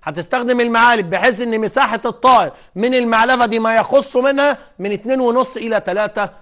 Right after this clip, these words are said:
سنتي، وبعد كده بتزيد الى كام سنتي؟ الى خمسة سنتي. تمام؟ الكلام ده امتى؟ عند عمر اسبوعين.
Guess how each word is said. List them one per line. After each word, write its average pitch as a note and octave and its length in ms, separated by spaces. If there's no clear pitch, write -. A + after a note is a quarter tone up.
سنتي، F#3 480
وبعد F3+ 340
كده A#3 380
بتزيد E3+ 440
الى F#3 160
كام G3 220
سنتي؟ F#3+ 460
الى E3+ 140
خمسة F#3 520
سنتي. D3 460
تمام؟ A3 300
الكلام A3+ 400
ده A3+ 160
امتى؟ A3+ 300
عند D#3 220
عمر F#3 340
اسبوعين. D3+ 480